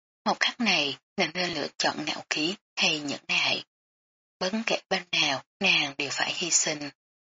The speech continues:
Vô cùng đau khổ, vô cùng đau đớn.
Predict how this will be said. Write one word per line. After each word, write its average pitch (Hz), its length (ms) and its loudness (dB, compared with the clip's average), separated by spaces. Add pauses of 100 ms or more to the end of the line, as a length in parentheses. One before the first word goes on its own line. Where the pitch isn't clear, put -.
(300)
Vô 202 220 2
cùng 143 280 -2
đau 170 280 0
khổ, - 280 0 (180)
vô 202 160 2
cùng 143 240 -2
đau 151 240 0
đớn. 143 320 -4